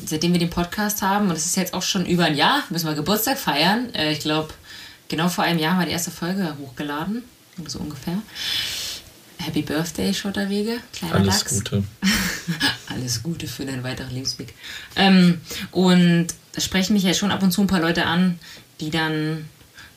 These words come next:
Speaker 1: mich fragen oder zumindest dann so ein bisschen fragen, was wir da machen, über was wir reden. Und irgendwie kommen wir immer ziemlich schnell aufs Thema Bitcoin, weil
Speaker 2: Mhm.
Speaker 1: das dann doch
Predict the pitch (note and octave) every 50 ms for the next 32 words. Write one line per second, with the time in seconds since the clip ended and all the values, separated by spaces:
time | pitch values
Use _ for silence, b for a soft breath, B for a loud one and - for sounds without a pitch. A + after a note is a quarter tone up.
0 | _ - D#3 D3 B2 A#2 - - - - - - C#3 C#3 C#3+ C#3 C#3 C3+ C3 -
1 | - C#3 C#3 C#3 - - C#3+ D3+ D#3 D3+ D3 C#3+ - - - - - C#3+ C#3+ C#3+
2 | C#3+ C#3+ C#3+ D3 - - C#3+ C#3 C3 B2 B2 - C#3 C#3+ C#3+ D3 C#3+ - - C#3+
3 | C3+ C3 C#3 D#3+ F3+ - G3 E3+ D#3 C#3 C#3 C#3 C#3+ - - D3 B2+ A#2+ C#3+ E3+
4 | F3+ F#3 G3+ G3+ G3 F3 B B B B B B D#3+ E3+ E3+ F3+ G3 G3 G#3+ G3+
5 | - F#3+ G3 G3 E3+ D#3 F3+ F3 F3 - - G3 G3+ G#3 G3+ - D#3+ D#3 D#3+ D#3+
6 | - - E3 E3 D#3 D#3 D#3 D#3 - - D3+ C3+ C3 C#3 C4+ - - G#2 G2+ F#2+
7 | G2 - - D#3 D#3 D3 D3 C#3+ C3 E3 G3+ C4+ C#4+ - -